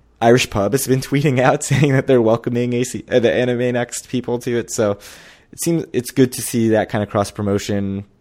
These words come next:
It seems like it's a pretty big deal, a pretty big convention. So that's cool. Uh, the other thing is that they're, they've announced a free Boardwalk concert on Thursday, June fifteenth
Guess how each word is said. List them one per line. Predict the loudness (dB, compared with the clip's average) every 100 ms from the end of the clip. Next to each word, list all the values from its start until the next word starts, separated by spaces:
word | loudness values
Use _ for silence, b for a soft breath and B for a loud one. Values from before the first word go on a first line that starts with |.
| _
It |
seems | -4 0 0
like | -2
it's | -6
a |
pretty | 0 2 2
big | 2 0 -2 -10 _ _ _ _ _ _ _ -6
deal, | -2 -2 -4 -12 -20 -20
a | -20
pretty | -6 -4 -2
big | -2 -2 -6
convention. | -6 -6 -6 -10
So | -6 -6
that's | -6
cool. | -6 -8 B B B B B B B
Uh, | 2 4 4
the | 6
other | 6 6
thing | 2 0 0
is | 0
that | 0 -2 -6 _
they're, | 0 2 4 2 0 -4 -4
they've | 0
announced | 2 2 0 -2
a |
free | -4 -2 0 0
Boardwalk | 2 0 2 0 -2
concert | -4 -4 -4 -2 0 0
on | -4
Thursday, | 0 0 2 -2
June | -2 -4 -4
fifteenth | -4 -6 -4 -4 -4 -6